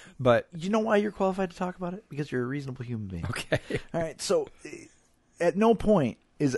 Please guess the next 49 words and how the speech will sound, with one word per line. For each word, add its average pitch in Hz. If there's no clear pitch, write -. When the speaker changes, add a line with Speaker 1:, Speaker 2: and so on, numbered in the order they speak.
Speaker 2:
is 135
any 151
white 120
man 104
gonna 98
be 98
like, 90
"Stop 170
appropriating 156
my 135
culture," 120
Speaker 1:
<laughs> 170
Speaker 2:
talking 135
about 123
what 123
men 117
want. 104
Speaker 1:
Right. 95
Speaker 2:
I, -
I, 156
and, 180
and 180
here, 202
Speaker 1:
They're -
Speaker 2:
that's 196
Speaker 1:
just 123
Speaker 2:
where -
Speaker 1:
not 110
gonna 110
go 104
see 110
the 95
movie 95
'cause 214
Speaker 2:
Right. 320
Speaker 1:
they're 117
gonna 117
be 117
like, 117
"You're 123
wrong." 139
Speaker 2:
Yeah, 151
yeah, 156
you're 196
wrong 196
because 147
it, 123
it, -
w-, 123